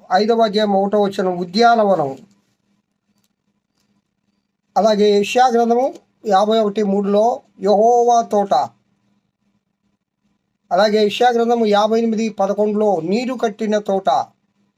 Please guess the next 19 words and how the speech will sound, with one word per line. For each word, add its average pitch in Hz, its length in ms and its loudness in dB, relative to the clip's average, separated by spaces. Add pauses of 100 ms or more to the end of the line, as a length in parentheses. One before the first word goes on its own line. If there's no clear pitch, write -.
(1160)
అలాగే 202 300 2
ఇర్మియా 226 280 0
గ్రంథం 220 360 -2
ముప్పై 202 220 -2
ఒకటి 214 200 -4
పన్నెండులో 208 520 -2
నీళ్లు 214 380 -2
పారు 196 360 -2
తోట. 170 420 -4 (1120)
ఈ 175 100 -10
తోటల 226 480 -2
గురించి 202 680 -4 (140)
పరిశుద్ధాత్మ 196 600 -2
దేవుడు 185 300 -4
మనతో 175 300 -4
మాట్లాడుతూ 165 560 -4
ఉన్నారు. 160 380 -2 (840)
ఈ 220 100 -2
దినము 254 600 -2